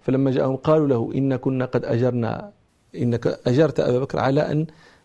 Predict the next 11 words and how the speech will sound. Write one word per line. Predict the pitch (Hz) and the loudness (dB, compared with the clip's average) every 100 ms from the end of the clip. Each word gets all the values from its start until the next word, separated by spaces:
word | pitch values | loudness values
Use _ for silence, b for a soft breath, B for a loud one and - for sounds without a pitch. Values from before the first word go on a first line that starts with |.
| - | -2
يعبد | 110 127 131 | 0 2 2
ربه | 127 120 120 | 0 0 -2
في | 120 | -2
بيته | 135 131 - 120 | -2 -4 -4 -6
ويقرأ | - - 127 | -4 -6 -6
القرآن | - - 123 | -4 -4 -2
في | 175 | -2
بيته، | 151 123 117 117 - b b b b b b b | -2 -4 -6 -8 -10 b b b b b b b
وإنه | - 139 143 | 0 0 0
قد | 135 | -4
استعلن، | 123 - 76 82 | -6 -6 -6 -6